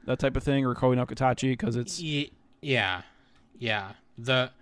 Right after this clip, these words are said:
Speaker 2: the romance story in those two movies are, like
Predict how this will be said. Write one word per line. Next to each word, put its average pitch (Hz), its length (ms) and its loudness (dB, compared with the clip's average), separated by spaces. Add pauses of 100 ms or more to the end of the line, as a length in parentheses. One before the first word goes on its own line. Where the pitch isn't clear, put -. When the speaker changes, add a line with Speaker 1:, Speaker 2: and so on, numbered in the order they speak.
(460)
Speaker 2:
the 139 100 2
romance 175 500 4
story 135 440 4
in 117 140 0
those 113 280 2
two 123 160 -2
movies 120 320 2
are, 98 240 2
like 95 380 -8